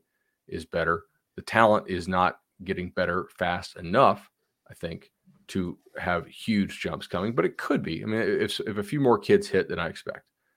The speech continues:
Uh, but the people who have the money, like the big boosters and whatnot, I believe are aware of some of the factors here.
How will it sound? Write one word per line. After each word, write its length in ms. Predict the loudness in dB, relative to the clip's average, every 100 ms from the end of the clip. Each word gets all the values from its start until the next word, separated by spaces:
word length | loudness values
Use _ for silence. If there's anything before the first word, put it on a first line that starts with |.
| _ _ -18
Uh, 80 | -16 -16 2
but 260 | 6 6 4 _ -16
the 80 | -10
people 420 | -8 -2 2 2
who 240 | 2 0 2
have 260 | 4 2
the 60 | 2
money, 360 | -2 -4 -8 -14 _ _ _ _ _ _ _
like 140 | -8 -8
the 80 | -4
big 180 | -2 0
boosters 380 | 0 -2 -4 -8
and 140 | -4
whatnot, 420 | -4 -2 -2 -4 _ _ _ _ _ _ _ _
I 120 | 4
believe 340 | 6 6 4 4
are 180 | 4 6
aware 680 | 4 4 6 8 6 4
of 380 | 4 4 4 -2 -16 _ -8
some 260 | -4 -2
of 100 | -2
the 60 | -8
factors 600 | -6 -2 -2 -4 -16 -16
here. 200 | -18 -20